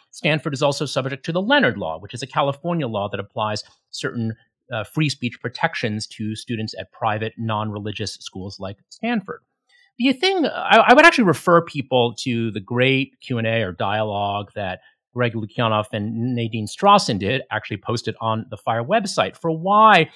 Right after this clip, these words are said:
heckling and, uh, interrupting and jeering and booing a speaker are not legitimate forms of counterspeech. This was a duly authorized event in an academic environment.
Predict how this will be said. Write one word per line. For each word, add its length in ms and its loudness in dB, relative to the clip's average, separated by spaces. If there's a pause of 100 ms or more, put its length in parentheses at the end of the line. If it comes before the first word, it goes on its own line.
(280)
heckling 760 2
and, 320 -4 (120)
uh, 260 -6 (340)
interrupting 800 -2
and 160 -6
jeering 460 -4
and 180 -8
booing 280 -2
a 40 0
speaker 520 -4
are 120 -6
not 380 0 (300)
legitimate 680 -4
forms 400 -6
of 180 -8 (180)
counterspeech. 680 -8 (520)
This 180 -2
was 140 0
a 100 2
duly 540 -2 (100)
authorized 520 0
event 440 -6
in 260 -10
an 140 -6 (120)
academic 680 -2 (100)
environment. 560 0